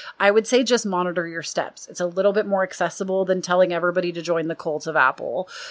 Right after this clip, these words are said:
So those are the things that I look for, is I try personally to close all of my rings as many days of the week as possible. And even if I close my rings, I don't always get the ten K. I will go the extra mile sometimes to get the ten K steps.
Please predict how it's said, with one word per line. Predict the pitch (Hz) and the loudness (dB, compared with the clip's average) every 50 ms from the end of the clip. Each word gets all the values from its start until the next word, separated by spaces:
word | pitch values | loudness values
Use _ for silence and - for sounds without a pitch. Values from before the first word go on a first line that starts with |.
| - - | -14 -8
So | - - 202 190 175 165 | 0 2 4 4 4 4
those | - 175 220 240 254 | 4 4 4 4 4
are | 320 349 | 4 2
the | 359 277 | 2 4
things | 330 311 285 269 | 4 4 4 4
that | - 233 - - | 4 2 2 4
I | 160 180 185 | 2 2 4
look | 196 214 220 220 - | 2 2 0 -2 -2
for, | - - 233 233 240 233 | -4 0 2 2 2 2
is | 208 - | 2 2
I | 185 185 | 0 0
try | 185 - - 190 185 185 190 | -2 -2 0 2 2 2 2
personally | 185 - - - 320 330 - - 277 240 226 214 214 | -2 0 2 2 2 4 2 0 0 0 0 -2 -6
to | - - | -6 -8
close | - - 208 196 196 180 190 | -4 0 2 2 2 2 0
all | - 180 185 196 202 | 0 2 4 4 4
of | 196 | 2
my | 214 202 190 | 2 0 2
rings | 180 170 180 185 190 190 202 208 196 - - - | 2 0 0 0 -2 -2 -4 -6 -6 -8 -6 -6
as | 180 170 160 | -6 -6 -4
many | 180 180 180 185 196 202 208 214 220 214 - - - - _ | -4 -4 -2 -2 -2 -2 -2 -4 -6 -6 -8 -14 -18 -10 _
days | - 196 196 196 190 | 0 2 2 2 2
of | 202 190 | 0 -2
the | 190 | -2
week | 185 185 190 - | -2 -4 -4 -4
as | 190 180 - | -4 -6 -6
possible. | - - 180 180 180 - - 220 220 247 247 254 233 - - | -4 0 2 2 2 2 0 0 2 2 2 2 2 0 0
And | 185 185 185 185 185 175 - - - - - - _ _ _ _ | 0 0 0 0 -2 -4 -8 -10 -18 -20 -20 -20 _ _ _ _
even | - 240 294 269 370 359 | -2 0 2 2 2 2
if | 359 - 311 | 4 6 6
I | 277 262 | 6 6
close | - - 226 226 254 226 | 6 4 2 2 4 4
my | 247 226 208 | 4 2 2
rings, | 190 170 170 170 185 190 208 220 233 220 - - _ _ | 2 0 -2 -2 -2 -2 -2 -2 -2 -2 -4 -4 _ _
I | - 185 202 | 0 0 0
don't | 196 - - 196 202 226 226 _ - | 2 4 4 4 4 2 0 _ 0
always | 196 190 202 196 190 180 | 2 2 2 2 0 0
get | - 185 185 185 - | 2 2 2 2 2
the | 190 180 | -2 -6
ten | - - - 185 185 185 175 | -6 -6 -6 -4 -4 -4 -6
K. | - 175 165 175 190 214 226 - | -6 -4 0 0 2 2 0 0
I | - 185 196 | 2 0 0
will | 202 214 233 220 | 0 0 -2 0
go | 196 214 214 208 214 | 2 4 4 4 4
the | 220 202 | 0 -2
extra | - 190 185 - - - 180 170 | -2 -2 -4 -4 -4 -4 -2 -2
mile | 170 165 165 170 165 156 | 0 0 0 2 0 0
sometimes | 156 - 170 165 170 160 - 160 160 160 160 - | -2 -2 -4 -4 -6 -6 -6 -6 -6 -6 -6 -8
to | - - | -8 -10
get | 170 156 170 160 - - | -6 -2 -2 -2 -2 -4
the | 160 165 | -8 -10
ten | - - 160 156 160 | -8 -6 -6 -6 -6
K | 151 - 147 147 | -8 -10 -10 -8
steps. | 143 - - 147 127 - - - - - | -6 -6 -6 -6 -8 -8 -6 -6 -6 -6